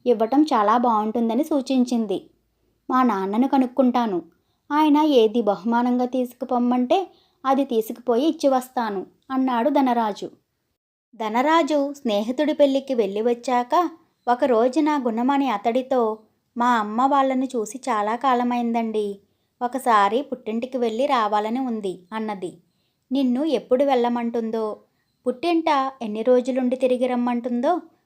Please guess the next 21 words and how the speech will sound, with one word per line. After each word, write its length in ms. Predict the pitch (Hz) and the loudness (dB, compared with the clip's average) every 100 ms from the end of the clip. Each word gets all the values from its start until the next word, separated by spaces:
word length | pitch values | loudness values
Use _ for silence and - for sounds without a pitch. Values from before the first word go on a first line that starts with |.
| _ | _
అంతా 340 | 220 226 220 226 | -4 -4 -2 -2
అమ్మనడిగి 560 | 277 233 233 233 220 | 0 -2 0 -2 -2
చెబుతాను," 640 | 269 294 254 254 226 190 - 233 | -4 -2 -2 -2 -4 -6 -10 -6
అన్నాడు 420 | 240 233 214 269 | -4 -2 -2 0
ధనరాజు. 640 | 262 240 233 214 196 185 - _ _ _ _ _ | 0 0 -2 -4 -4 -10 -12 _ _ _ _ _
ఆ 100 | 277 | 0
తర్వాత 560 | 302 269 233 254 311 320 302 | 2 4 4 4 2 0 -2
గుణమణిని 800 | 240 226 247 277 285 269 240 233 - _ _ 247 | -2 -2 0 0 0 0 -2 -6 -12 _ _ -2
తల్లి 200 | 226 302 | 0 0
సలహా 400 | 311 254 233 240 | 0 0 0 -2
ప్రకారం 640 | 233 226 226 214 214 208 - 277 | -2 -2 -2 -2 -4 -8 -8 -8
పుట్టింటికి 460 | 233 247 226 233 | -2 -2 -2 -4
పంపించాడు. 920 | 285 277 247 240 233 220 185 175 _ _ _ _ _ | -2 0 0 -2 -2 -2 -4 -8 _ _ _ _ _
కొన్ని 200 | 320 302 | 2 4
రోజుల 420 | 302 247 226 285 311 | 4 2 2 0 -2
తర్వాత 800 | 320 269 269 269 269 240 220 220 _ _ _ 262 | 0 0 2 2 2 0 0 -6 _ _ _ -2
ఆమెను 440 | 262 254 233 277 | 2 2 0 -2
అత్తవారింట 840 | 285 214 - 254 277 277 285 247 262 | -4 -6 -2 2 4 4 2 0 0
దిగబెట్టేందుకు 1080 | 240 226 233 247 247 247 233 233 226 208 202 _ _ _ - | 0 -2 -2 -4 -2 -2 -2 -2 -2 -2 -4 _ _ _ -4
ఆమె 260 | 254 277 285 | 2 2 2
అన్న 540 | 240 220 247 262 302 | 0 -2 0 -2 -2